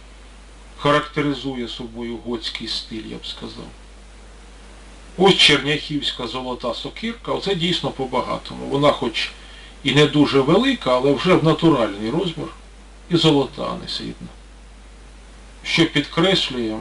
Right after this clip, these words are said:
с-, суттєву різницю між цими культурами, правда? Одразу видно, хто був багатий, а хто був бідний. Ось срібний посуд, велетенські ложки,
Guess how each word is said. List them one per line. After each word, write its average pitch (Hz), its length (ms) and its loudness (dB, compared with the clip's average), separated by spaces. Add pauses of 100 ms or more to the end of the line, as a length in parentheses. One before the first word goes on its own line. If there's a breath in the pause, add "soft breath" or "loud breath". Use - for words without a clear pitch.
(420)
с-, - 200 -8
суттєву 160 680 2
різницю 113 600 -2
між - 140 -8
цими 117 220 -6 (120)
культурами, 85 560 -10
правда? - 300 -4 (1400)
Одразу 151 460 4
видно, 131 280 -4
хто 147 220 -4
був 127 280 -8
багатий, 160 500 -2
а - 40 -10
хто - 200 -10
був 147 180 -6
бідний. - 380 -16 (2250 loud breath)
Ось - 460 4
срібний 143 560 4
посуд, 185 440 -4 (1400)
велетенські 139 800 2
ложки, 165 520 -2